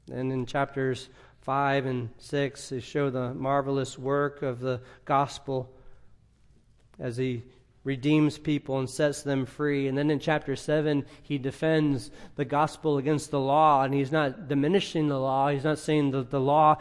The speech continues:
is insignificant, which would have been the burden on the Jews' heart. "Are you discrediting the law? Are you saying that this has no place?" Is, "No, it has. It's very important. It's very useful.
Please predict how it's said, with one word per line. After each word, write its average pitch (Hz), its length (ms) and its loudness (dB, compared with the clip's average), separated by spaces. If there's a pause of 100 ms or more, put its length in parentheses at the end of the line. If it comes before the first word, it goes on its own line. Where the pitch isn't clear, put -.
(140)
is 147 160 0
insignificant, 147 880 0
which 143 180 -4
would 151 80 4
have 151 100 0
been 151 180 2
the 147 60 2
burden 156 440 4
on 151 100 4
the 147 80 2
Jews' 143 300 2
heart. 160 360 4 (160)
"Are 156 60 0
you 156 180 0
discrediting 165 720 0
the 143 120 2
law? 160 360 6 (160)
Are 151 80 0
you 165 140 4
saying 175 400 2
that 156 140 2
this 160 160 0
has 151 180 0
no 160 180 4
place?" 170 440 2
Is, 135 160 -4
"No, 208 240 6
it 175 80 10
has. 175 240 6 (160)
It's 147 160 4
very 233 400 8
important. 160 500 6
It's 165 140 2
very 226 320 6
useful. 156 600 0